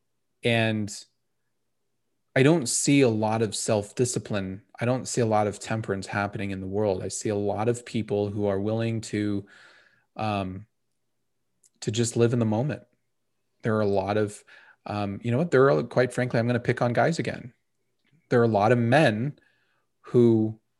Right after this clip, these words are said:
all, who literally want to live in the moment. They want to drink that, drink another beer.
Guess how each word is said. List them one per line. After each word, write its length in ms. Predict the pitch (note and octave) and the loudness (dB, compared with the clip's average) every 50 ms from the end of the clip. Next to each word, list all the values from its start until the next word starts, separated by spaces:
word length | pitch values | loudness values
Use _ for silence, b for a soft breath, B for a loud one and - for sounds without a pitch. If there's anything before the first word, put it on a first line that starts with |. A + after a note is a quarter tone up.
| _ _ _ _ _ _ _ _ _ _ | _ _ _ _ _ _ _ _ _ _
all, 260 | - A#2+ B2 B2 B2 | 2 4 4 4 2
who 160 | C3 A2+ B2 | 0 2 2
literally 460 | A#2 A2+ A2+ A#2+ A#2+ B2 B2 B2+ C3 B2 | 2 4 4 6 6 6 6 6 4 2
want 360 | A2 G#2+ A2 A2 A2+ A2+ - | 2 0 0 -2 -2 -4 -6
to 380 | - - A2+ A2 G#2+ G#2+ A2+ - - | -4 -4 -2 -2 -2 -6 -8 -10 -8
live 280 | A2 G#2 G#2+ G#2+ G#2+ | -4 -2 -2 0 0
in 80 | B2 C3 | 0 -2
the 60 | C#3 | 0
moment. 460 | B2+ A2+ G2+ F#2+ G2+ A2 B2+ C#3 B2 | 0 0 0 -2 -2 -4 -6 -6 -8
They 120 | - G#2 G2+ | -6 -6 -4
want 340 | G#2 G#2 G#2 G2+ G2+ G2+ - | -4 -4 -4 -4 -6 -8 -10
to 340 | - A2 G#2+ G#2 G2+ G#2 G#2 _ _ _ _ _ _ _ _ _ _ _ - | -8 -6 -6 -6 -6 -8 -12 _ _ _ _ _ _ _ _ _ _ _ -6
drink 280 | - A#2 A2 A2+ A2+ | -4 -2 -2 -2 0
that, 320 | - A2+ G2+ - - - _ _ - - - - - C#3+ | -2 -2 -2 -2 -6 -12 _ _ -20 -20 -18 -16 -14 -10
drink 280 | A2 - A#2+ A#2+ A#2+ A#2+ | -6 -2 -2 -2 -2 -2
another 280 | B2+ A#2 A#2 A#2+ C3 | -2 0 0 0 0
beer. 460 | C3 B2+ A#2 G2+ G2 G2+ A2 C#3 C3+ | 2 2 2 2 2 2 0 -2 -4